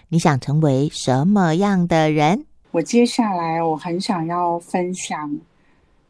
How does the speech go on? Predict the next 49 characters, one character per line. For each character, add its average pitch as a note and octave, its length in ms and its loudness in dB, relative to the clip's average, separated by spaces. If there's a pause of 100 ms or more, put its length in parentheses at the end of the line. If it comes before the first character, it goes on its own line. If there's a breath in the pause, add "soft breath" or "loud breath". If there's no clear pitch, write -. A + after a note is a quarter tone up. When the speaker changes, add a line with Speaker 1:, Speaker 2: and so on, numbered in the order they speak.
(120)
Speaker 2:
一 F#3+ 100 -2
段 F#3+ 300 0
文 D#3+ 300 0
字， F#3 340 -2 (240)
这 C#4 140 4
段 C4 200 4
文 E3+ 280 -8
字 G#3+ 240 -8
呢 F3 260 -6
是， E3 720 -2 (680)
呃， E3 600 -2
歌 A3 220 6
词， D#3 500 -6
就 G3+ 160 0
是 G3 140 -4
一 G#3+ 100 -2
首 D#3+ 240 -4
歌 F3+ 240 -4
的 F3 140 -4
歌 F3+ 240 -6
词。 - 340 -20 (320)
Speaker 1:
嗯 G#3 160 2
哼。 D4 240 -8
Speaker 2:
那 A#3 160 0
跟 A#3+ 240 4
今 A#3 220 0
天 G#3 340 -4
呢， F3+ 180 -6
其 F3 200 -12
实 F#3+ 240 -8
是 G#3 160 -4
有 D#3+ 180 0
一 D3+ 60 -4
些 F#3 240 -6
关 F#3 340 -6
联 D#3+ 180 -12 (160)
的， - 200 -18
就 A#3+ 180 0
是 A3+ 320 -2 (460)
其 C4+ 140 4
实 D#4 160 6
也 F#3 220 6
是 G3 220 -4
连 E3+ 240 -2
着 F3+ 200 -4
这 F#3 160 -6
几 D#3 220 -10
个 E3+ 140 -6
礼 - 200 -8